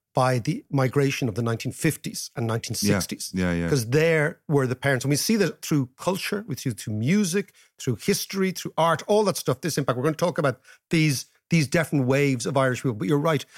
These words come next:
Speaker 1: the North London, West London, South, and it's fair to say East London Irish experience is really quite different. And I
Speaker 2: Mm.
Speaker 1: know, so for example, with someone like McGowan,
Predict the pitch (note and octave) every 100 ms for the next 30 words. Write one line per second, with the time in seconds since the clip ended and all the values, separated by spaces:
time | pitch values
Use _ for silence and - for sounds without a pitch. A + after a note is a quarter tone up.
0 | - - - C#3 D3+ G3 A3 G3+ E3 C3
1 | A2+ A2 B2 - B2+ A#2+ D#3 - - C3
2 | A#2+ A#2 A#2 _ _ _ _ - - F3
3 | F3 - - C#3 G3+ A3+ - E3 - -
4 | E3+ F3 D#3+ C#3 B2+ B2+ - C3+ B2+ -
5 | - - C3 A#2+ A2+ - - _ _ _
6 | - C3 B2+ G3 F3+ - A#2+ G2+ A2+ -
7 | A#3+ - B2 C#3+ F3 F#3+ E3+ - - _
8 | - D3 F3+ C#3 E3 D3+ C#3 A#2 _ _
9 | _ - C3+ - F#3 E3+ C#3 - C3 A2
10 | D3+ D#3 B2